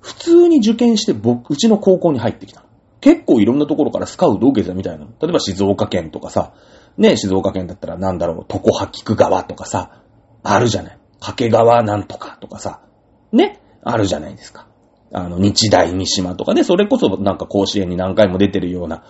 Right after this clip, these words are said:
あ、高校からすげえオファーがあったんだけど、それを全部蹴って、普通に受験して、普通にうちの高校に入ってきた。うん。まあ、それが賢いか賢くないのか知らないけどね。うん。で、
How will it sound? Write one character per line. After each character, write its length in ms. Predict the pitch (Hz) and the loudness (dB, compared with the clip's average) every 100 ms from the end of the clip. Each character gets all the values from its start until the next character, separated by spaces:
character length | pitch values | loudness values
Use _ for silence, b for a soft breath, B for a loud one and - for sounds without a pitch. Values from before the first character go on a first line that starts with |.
| B B | B B
あ、 180 | - 95 | -2 0
高 200 | - 95 | 2 2
校 140 | 95 92 | 2 0
か 100 | 92 | 0
ら 80 | |
す 240 | 92 120 170 | 0 2 4
げ 100 | 214 | 6
え 40 | |
オ 100 | 113 | 4
フ 80 | 107 | 6
ァ 120 | 95 | 4
ー 20 | |
が 80 | 90 | 2
あ 60 | 92 | -4
っ 60 | |
た 80 | - | -8
ん 40 | 87 | -10
だ 80 | |
け 60 | 87 | -8
ど、 60 | 92 | -4
そ 120 | 196 | 0
れ 80 | 170 | 2
を 40 | |
全 260 | 135 320 233 | 4 4 4
部 100 | - | 0
蹴 120 | 170 | -4
っ 20 | |
て、 340 | - - - b b _ | -6 -8 -10 b b _
普 100 | - | -4
通 260 | 294 311 | 2 4
に 100 | 302 | 4
受 140 | 220 233 | 4 2
験 180 | 240 | 2
し 60 | 220 | 2
て、 100 | 135 | -2
普 140 | 117 | -8
通 260 | - 302 320 | -4 2 4
に 120 | 294 - | 4 0
う 60 | |
ち 120 | - | -2
の 100 | 202 | 0
高 200 | 180 170 160 | 2 2 2
校 140 | 151 | -2
に 80 | 110 | -2
入 120 | 98 | -6
っ 20 | |
て 120 | - | -12
き 80 | - | -20
た。 80 | - _ _ _ _ _ _ _ - | -20 _ _ _ _ _ _ _ -6
う 60 | |
ん。 240 | 95 78 - b b b | -4 -6 -10 b b b
ま 100 | 135 | 0
あ、 20 | |
そ 80 | 117 | 4
れ 80 | 139 | 4
が 80 | 120 | 2
賢 300 | 113 107 139 | 0 0 0
い 40 | |
か 100 | 101 | 0
賢 280 | - 85 - | -2 -6 -6
く 100 | 87 | -8
な 80 | 87 | -8
い 40 | |
の 60 | 85 | -10
か 60 | 80 | -8
知 120 | 104 | 0
ら 120 | 113 | 2
な 120 | 139 | 4
い 60 | 104 | 0
け 100 | - | -4
ど 100 | - | -6
ね。 220 | 339 - _ _ _ _ _ _ _ _ _ _ | -6 -6 _ _ _ _ _ _ _ _ _ _
う 120 | - 110 | -2 0
ん。 180 | 85 - b b b | 0 -6 b b b
で、 360 | 160 208 - | 4 4 4